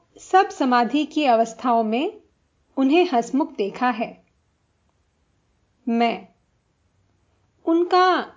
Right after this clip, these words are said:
रंग किस प्रकार का था? माँ, उनके शरीर का रंग मानो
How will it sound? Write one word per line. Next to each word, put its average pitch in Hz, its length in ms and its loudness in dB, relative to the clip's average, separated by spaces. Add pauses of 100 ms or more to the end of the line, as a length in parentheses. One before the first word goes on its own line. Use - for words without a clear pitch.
(160)
रंग 330 360 2 (360)
किस 403 180 0
प्रकार 240 400 2
का 220 200 -2
था? 240 480 -6 (1200)
माँ, 226 380 -4 (1200)
उनके 277 400 0
शरीर 294 500 0
का 339 140 2
रंग 269 300 0 (840)
मानो 359 520 0